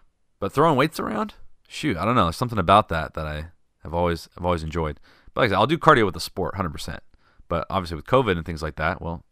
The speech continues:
there's no more sports anymore. No one's playing sports. No one's, I couldn't play so-, soccer on Sundays anymore. Couldn't, couldn't play basketball at Cal Fit anymore, right?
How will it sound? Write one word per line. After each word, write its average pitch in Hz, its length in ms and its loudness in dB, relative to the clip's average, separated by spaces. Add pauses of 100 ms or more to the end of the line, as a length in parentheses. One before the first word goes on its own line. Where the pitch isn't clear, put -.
there's 80 160 -12
no 90 80 -2
more 92 100 -2
sports - 300 2
anymore. 78 340 -10 (580)
No 92 100 -4
one's 90 120 -4
playing 90 220 -2
sports. 87 400 -4
No 82 80 -4
one's, 82 240 -8
I 82 100 -6 (240)
couldn't 101 180 -4
play 117 200 4
so-, 85 240 2
soccer 85 320 -2
on 80 120 -2
Sundays 80 280 -4
anymore. 78 480 -6
Couldn't, 110 260 -4 (340)
couldn't 143 200 -2
play 120 160 4
basketball 90 520 4
at 71 100 -8
Cal 80 180 0
Fit - 200 -8
anymore, 78 440 -8 (280)
right? 104 220 -6